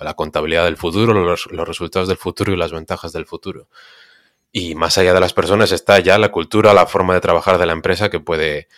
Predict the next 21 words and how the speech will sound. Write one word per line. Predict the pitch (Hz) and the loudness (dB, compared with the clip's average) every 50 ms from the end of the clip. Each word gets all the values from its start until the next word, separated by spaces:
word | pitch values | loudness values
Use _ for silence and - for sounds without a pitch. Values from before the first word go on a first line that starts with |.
| _ _ _ _ _ _ | _ _ _ _ _ _
eh, | - 78 76 | -10 -10 -8
trascender | - 78 78 - - 80 76 80 87 85 | -8 -8 -8 -8 -8 -8 -6 -2 -2 0
a | 85 | 0
una | 82 78 | -2 -2
persona | - 85 78 - - 98 101 101 98 | -4 -4 -2 0 2 2 2 2 2
y | 90 | 0
a | |
una | 85 87 85 | 0 -2 -4
generación | - - 80 80 78 80 78 - - 92 95 104 110 110 - | -4 -6 -6 -6 -6 -8 -8 -6 -4 -2 -2 -2 -4 -6 -10
y, | - 92 85 78 76 76 73 76 - _ _ _ _ _ _ _ _ _ _ | -10 -12 -10 -10 -12 -14 -16 -20 -20 _ _ _ _ _ _ _ _ _ _
y | - 82 | -16 -16
funcionar | - - 80 76 82 - 80 82 82 | -14 -14 -12 -12 -8 -6 -4 -4 -4
durante | 82 78 78 80 - 80 | -4 -6 -8 -10 -12 -12
mucho | 78 80 - - 76 | -14 -12 -14 -14 -8
tiempo. | - 95 87 80 - - | -8 -8 -8 -8 -10 -18
Entonces, | - - - 87 - 87 80 78 - - _ _ - - _ _ _ | -14 -10 -10 -8 -6 -6 -6 -6 -8 -12 _ _ -20 -20 _ _ _
me | - 95 90 - | -8 -6 -2 2
centro | - 110 101 107 110 107 | 2 2 4 4 4 6
mucho | 107 110 107 113 107 98 | 4 4 4 4 2 2
en | 90 | 2
eso, | 90 82 - - 76 - | 2 0 -2 -4 -8 -12